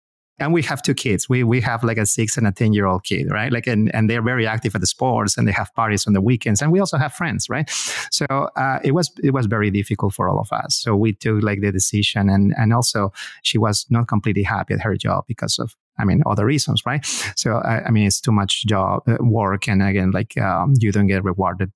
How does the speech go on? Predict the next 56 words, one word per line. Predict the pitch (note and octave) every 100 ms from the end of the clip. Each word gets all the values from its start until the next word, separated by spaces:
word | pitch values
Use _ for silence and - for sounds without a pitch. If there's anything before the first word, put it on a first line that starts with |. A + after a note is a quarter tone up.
| G#2+
uh, | F#2 F#2+
well | G#2+ F#2
all | F#2
the |
time. | G2+ B2 G2 G2
So | - - - - A2
she | A2 B2
decided, | A2+ A#2 G#2+ G#2+
like, | G2+ -
to, | - G2+
to | A2 A2
take | - G#2
a |
break | F#2+ G#2+ C#3 G#2 G#2+
and | - G#2
now, | G2+ G2+
like, | G2 G2
to | A2+
focus | - G2+ - G2 F#2 -
initially | B2+ C3+ D#3 B2
more | G#2 F#2+
on, | F#2+
the, | F#2+ - A2
on, | - A2 -
on, | G#2 C3+
like, | G2+
on | F#2+
our | G2
kids. | G2+ - - - - - - -
And, | - A2+ A2
um, | G#2 G2+ G2 -
to |
be | A2
honest | A#2 A2
with | G2
you, | G#2
that | G2+ G2+
has | G#2 F#2+
been, | G#2+
like, | G2 F#2+
a | G2+
great | - G2+ G2
decision, | G2 - F2 - F#2 G2+
the | G2
best | F#2 G2
decision | - - G#2+ G#2
that | F#2+ G2+
we | - G2
have, | G#2+ -
could | - G2+
have | G#2+ -
taken. | F#2 F2+ F2+ F#2+ - _ _ _ _ _ _ _
She's, | - - G2+ - -
uh, | G#2+ -
enjoying | B2 G#2 G2 F#2+ F#2+
her | F2+